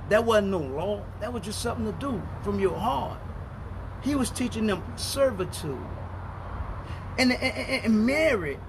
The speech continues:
in the twelfth chapter, when she was anointing Jesus' feet,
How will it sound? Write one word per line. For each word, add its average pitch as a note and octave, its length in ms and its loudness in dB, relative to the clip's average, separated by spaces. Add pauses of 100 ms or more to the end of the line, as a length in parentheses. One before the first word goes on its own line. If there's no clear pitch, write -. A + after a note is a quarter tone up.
(120)
in B3 120 2
the B3 80 2
twelfth D#4 380 4
chapter, - 440 -4 (560)
when A3 160 4
she D4 160 0
was C#4 240 0
anointing G3+ 720 4
Jesus' F#3+ 480 -2
feet, D4+ 300 -2